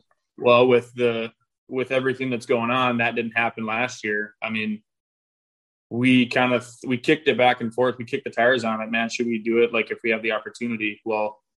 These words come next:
all the booths were sold out, but luckily we have some friends that are willing to help us out. So, um, I mean, this is going to be the year to do it 'cause it's gonna be the biggest one that they've had,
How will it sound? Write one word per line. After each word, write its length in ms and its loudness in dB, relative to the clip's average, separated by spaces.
all 140 4
the 140 4
booths 300 4
were 80 -2
sold 280 -2
out, 240 0
but 120 0
luckily 280 0
we 140 0
have 120 -6
some 160 -12
friends 280 -2
that 100 2
are 60 0
willing 220 -2
to 40 -8
help 180 -4
us 120 -10
out. 240 2
So, 540 0
um, 440 -2
I 80 -4
mean, 260 -2
this 220 2
is 100 2
going 300 2
to 100 -2
be 160 -2
the 160 0
year 240 -2
to 60 -8
do 160 -2
it 80 -10
'cause 100 -20
it's 140 -10
gonna 160 2
be 80 2
the 100 2
biggest 320 0
one 140 -2
that 80 -12
they've 200 -4
had, 180 0